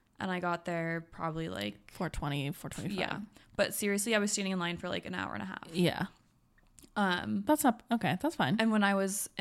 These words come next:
Speaker 1: actually, when my mom was dropping me off at the airport, I was like, "L O L, Lauren would, like, literally already be at the gate."
Speaker 2: I would. That's stressing me out. That's why I was shocked. I get to the airport two hours before we board.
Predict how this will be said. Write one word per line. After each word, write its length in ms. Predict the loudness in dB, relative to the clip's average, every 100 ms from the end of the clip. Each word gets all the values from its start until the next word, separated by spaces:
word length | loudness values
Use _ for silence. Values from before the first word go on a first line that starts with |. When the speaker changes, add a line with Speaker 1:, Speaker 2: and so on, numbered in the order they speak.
| -4
Speaker 1:
actually, 320 | -4 -4 -4
when 120 | -4 -6
my 260 | -6 -2 -2
mom 240 | -2 -4
was 140 | -4 -4
dropping 300 | -6 -4 -4
me 60 |
off 100 | -4 -6
at 40 |
the 80 | -6
airport, 300 | -4 -6 -6
I 140 | -6
was 180 | -6 -6
like, 280 | -8 -10 -10
"L 140 | -10 -6
O 80 |
L, 180 | -6 -4
Lauren 240 | -4 -4 -4
would, 140 | -4
like, 180 | -6 -4
literally 400 | -4 -4 -4 -4
already 340 | -4 -4 -4 -6
be 160 | -6
at 100 | -8 -8
the 80 | -10
gate." 280 | -10 -12 -8 2
Speaker 2:
I 120 | 4
would. 220 | 4 0 -4 -12 -14 -18 -20 -12 0
That's 240 | 0 2
stressing 420 | 0 0 0 -2 -6
me 80 | -4
out. 200 | -4 -6 -10 -14 -12 -10 -12 0 6
That's 180 | 8 10
why 140 | 10
I 60 | 10
was 120 | 8
shocked. 220 | 4 4 8
I 160 | 8
get 160 | 8 4
to 80 | 2
the 100 | 0
airport 460 | 2 4 4 2
two 160 | 0 4
hours 240 | 6 4 2
before 260 | -2 -2
we 120 | -2
board. 560 | -2 0 0 0 -4